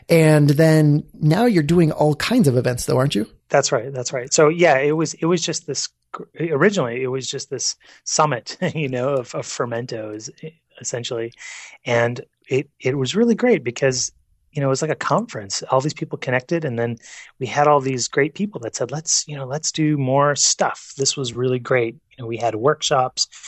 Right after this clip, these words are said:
Speaker 2: we had a speaker series, we had a lot of different vendors and exhibitors come and sell and sample their food. And so then all of a sudden we had this great network of New England fermenters, really. And we got a lot of ideas on, you know, what can happen now. And so now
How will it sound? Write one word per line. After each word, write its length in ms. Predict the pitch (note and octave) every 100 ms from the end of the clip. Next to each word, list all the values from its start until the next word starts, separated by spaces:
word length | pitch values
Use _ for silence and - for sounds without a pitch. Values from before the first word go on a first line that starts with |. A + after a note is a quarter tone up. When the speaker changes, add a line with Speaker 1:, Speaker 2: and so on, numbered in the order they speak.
| - -
Speaker 2:
we 100 | B2
had 60 | G#2+
a 40 |
speaker 320 | - - C#3
series, 440 | C3+ - C3 B2+ A2+
we 100 | A2
had 80 | G#2
a 40 |
lot 240 | G#2 A#2
of 100 | A#2+
different 380 | A2 A2+ A#2+ A2
vendors 420 | G#2+ A2 A2+ A#2
and 80 | A2
exhibitors 540 | G2 G2 G#2+ A2+ A2+ -
come 240 | - A#2
and 140 | G#2
sell 300 | - - A2
and 100 | A2
sample 340 | A2+ A#2+ G#2+ A2+
their 220 | G#2+ G#2 - - -
food. 400 | - - D#3+ D#3
And 100 | C3+
so 120 | A#2+ B2+
then 160 | C3
all 160 | - D#3
of 60 |
a 20 | D3
sudden 140 | D3
we 60 | C3
had 80 |
this 120 | G#2+ -
great 260 | B2+ B2+
network 480 | G#2+ A2 C#3+ A2 F#2+
of 140 | G#2+ G2+
New 220 | A2+ B2+
England 420 | A#2 C3 G#2 G2+
fermenters, 680 | - A#2+ G2+ G2+ B2+ A2 -
really. 400 | A2+ A#2 G#2+ G#2 - - - - - -
And 500 | A2+ A2 A2 G#2 - - _ _ _
we 80 | G#2
got 140 | B2
a 40 | A2+
lot 160 | G#2+
of 80 | A#2+
ideas 480 | A#2+ A#2 B2+ E3 -
on, 220 | G#2 A2
you 80 | -
know, 80 | G#2+
what 160 | G#2+ C3+
can 140 | C3+
happen 420 | B2 C3+ - A2+
now. 360 | G#2+ A2+ A#2 G2+
And 140 | G2+
so 140 | G2+ A#2+
now 320 | B2+ F#3+